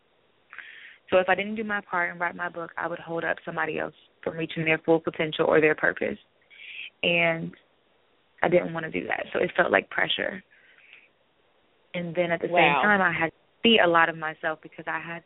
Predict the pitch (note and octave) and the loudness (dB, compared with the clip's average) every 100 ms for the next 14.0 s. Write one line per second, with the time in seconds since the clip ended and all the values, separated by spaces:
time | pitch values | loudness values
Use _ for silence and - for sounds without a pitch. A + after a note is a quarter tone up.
0 | - D#3 - - - - - - G#3 - | -10 -8 -10 -14 -20 -20 0 2 2 0
1 | G#3 F3+ E3+ F3 - _ - F3 - F#3 | -8 -8 -8 -12 -14 _ -4 -4 -2 -4
2 | F#3 F3+ - F#3 F3 E3+ F#3 F3 F#3 G3 | -2 -6 -6 -10 -8 -8 -4 -4 -4 -8
3 | - - - F#3+ F3+ F3+ F3 F3 E3 E3+ | -14 -20 -10 0 2 2 -2 -6 -4 -6
4 | E3 E3 - E2 E3 - - G2 - - | -6 -14 -6 -4 -4 -2 0 0 -4 -18
5 | - - E3+ E3+ E3 E3+ E3+ E3+ E3 F3+ | -16 -6 -4 -4 -4 -2 2 4 4 2
6 | G3+ - F3 E3+ - E3+ E3 - - E3+ | -4 -12 -8 -8 -6 -4 -4 -4 -8 -8
7 | - E3 D#3+ E3 D#3+ E3 - E3+ D#3+ D#3+ | -4 0 2 0 -4 -10 -6 -4 -4 -6
8 | E3+ - - - - - - - - E3+ | -12 -14 -16 -16 -16 -18 -18 -8 2 4
9 | D#3+ E3 E3+ F#3 _ _ _ _ _ _ | 4 -2 -10 -16 _ _ _ _ _ _
10 | _ _ _ _ _ F#3+ D#3+ F3+ F3 - | _ _ _ _ _ 0 4 4 4 -2
11 | E3+ E3+ E3+ D#3+ D#3+ E3+ D#3+ D#3+ D#3+ D#3 | -6 -8 -6 -4 -4 -8 -8 -6 -6 -6
12 | E3 - - - - _ - - F#3 G3 | -10 -18 -20 -20 -20 _ 2 4 2 -2
13 | F#3+ - F3 E3 E3 E3+ F3+ F#3 F3 - | -6 -12 -16 -14 -14 -12 -8 -8 -10 -18